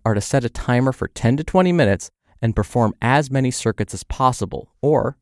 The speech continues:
perform ladders. For a ladder, I start at ten reps for each exercise, then do nine, and go all the way down to one rep for each exercise. The possibilities are endless, but those are my two favorite ways to perform that bodyweight circuit.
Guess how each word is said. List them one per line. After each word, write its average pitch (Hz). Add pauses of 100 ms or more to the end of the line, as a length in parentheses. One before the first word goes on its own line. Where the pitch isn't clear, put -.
(140)
perform 98
ladders. 113 (640)
For 123
a 127
ladder, 120 (180)
I 131
start 131
at -
ten 147
reps 135
for -
each 120
exercise, 92 (220)
then 104
do 131
nine, 107 (240)
and 113
go 117
all 131
the 156
way 151
down 113
to -
one 127
rep 87
for -
each 90
exercise. - (540)
The -
possibilities 135
are -
endless, 98 (300)
but 143 (220)
those 156
are 156
my 131
two -
favorite 156
ways 123
to -
perform 113
that 92
bodyweight 95
circuit. -